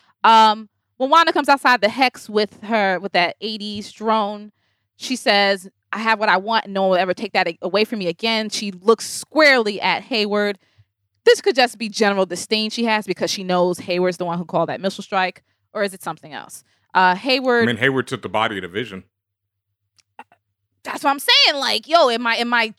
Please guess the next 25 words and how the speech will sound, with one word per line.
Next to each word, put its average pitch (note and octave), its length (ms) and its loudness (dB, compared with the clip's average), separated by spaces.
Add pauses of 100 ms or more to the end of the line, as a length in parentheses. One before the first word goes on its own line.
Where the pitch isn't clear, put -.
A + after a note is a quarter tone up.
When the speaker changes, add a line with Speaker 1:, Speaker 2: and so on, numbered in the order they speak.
(120)
Speaker 1:
am A#3 160 0
I G#3+ 140 4
reaching, B3 480 0
or G4 40 0
is F#4 80 -2
it C4 80 -4
something C4+ 300 -4
else? G#3 160 -8 (320)
Speaker 2:
Mm-hmm. D4 80 2
Speaker 1:
Hayward, F4 440 0 (340)
I've A#3+ 240 2
noticed A#3+ 440 2
Hayward C4+ 260 0
is A#3+ 100 0
constantly A3+ 500 -4
acting, G#3 320 -4 (180)
asking G#3+ 360 -4
people G3 260 -8
to F3 80 -4
clear G3+ 320 -6
things F#3 300 -12
up. F#3+ 180 -2
Like, F3 100 -10
he's G#3+ 160 -10
like, F#3+ 260 -2